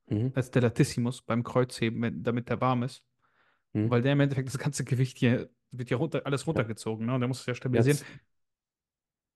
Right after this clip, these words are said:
Speaker 1: äh, z-, z-, zwei Punkte. Zuerst,
Speaker 2: Mhm.
Speaker 1: wer schon mal einen Romanian Deadlift gemacht hat und sich festmacht vor einem,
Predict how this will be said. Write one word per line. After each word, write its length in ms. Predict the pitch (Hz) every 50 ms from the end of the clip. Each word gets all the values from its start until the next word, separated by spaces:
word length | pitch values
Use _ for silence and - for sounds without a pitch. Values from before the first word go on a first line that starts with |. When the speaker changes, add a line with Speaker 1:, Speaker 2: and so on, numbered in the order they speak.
| _ _ _ _ _ -
Speaker 1:
äh, 200 | 120 113 113 110
z-, 300 | 113 - - - - -
z-, 260 | - - - - -
zwei 140 | - 117 113
Punkte. 320 | - - 127 127 - 143
Zuerst, 520 | - - - 120 - 120 139 - - - _ - - -
Speaker 2:
Mhm. 180 | 143 139 175 - - _ _ _ _ -
Speaker 1:
wer 340 | 117 110 127 131 127 - - -
schon 180 | - - 131
mal 100 | 120 117
einen 180 | 113 113 110 113
Romanian 400 | 113 113 113 117 120 120 123 117
Deadlift 300 | 120 123 - 131 131 -
gemacht 300 | - 110 107 113 - -
hat 160 | - 131 127 -
und 160 | 120 117 110
sich 260 | - - - - - -
festmacht 720 | - - - - 143 135 - - - 117 113 110 - -
vor 340 | - - - 120 117 - -
einem, 420 | 104 110 113 110 110 110 113 110